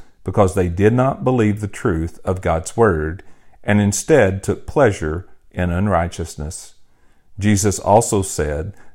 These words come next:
that the beginning of sorrows would be characterized as a time of war, earthquakes, famines, and generally a time of all sorts of troubles.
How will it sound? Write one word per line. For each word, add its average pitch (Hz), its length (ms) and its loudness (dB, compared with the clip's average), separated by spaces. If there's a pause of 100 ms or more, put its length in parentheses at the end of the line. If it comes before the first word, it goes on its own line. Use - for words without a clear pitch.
that 104 140 -2
the 110 80 0
beginning 123 440 2
of 170 120 -2
sorrows 90 680 0 (220)
would 120 160 2
be 117 100 2
characterized 98 1040 0 (920)
as 113 200 0
a 110 60 0
time 123 280 2
of 107 160 2
war, 107 560 2 (200)
earthquakes, 95 800 0 (280)
famines, 95 560 2
and 101 540 0
generally 127 420 2
a 98 80 0
time 104 360 0
of 87 120 -4
all 113 260 4
sorts 110 380 0
of 120 100 -6
troubles. - 540 0